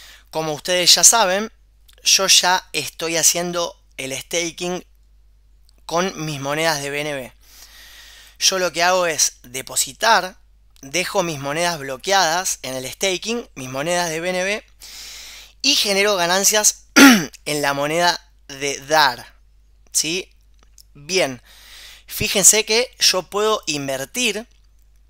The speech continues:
puedo hacer el staking cuando yo quiero,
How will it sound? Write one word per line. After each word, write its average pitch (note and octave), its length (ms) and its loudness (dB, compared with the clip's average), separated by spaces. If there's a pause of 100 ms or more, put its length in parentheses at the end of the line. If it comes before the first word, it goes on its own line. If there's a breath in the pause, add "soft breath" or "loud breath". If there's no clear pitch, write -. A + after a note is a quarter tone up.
(380)
puedo F3 200 0
hacer F#3 200 6
el D#3+ 160 0
staking F#3 560 -2 (120)
cuando C#3 320 -6
yo F3+ 200 0
quiero, G#3+ 460 0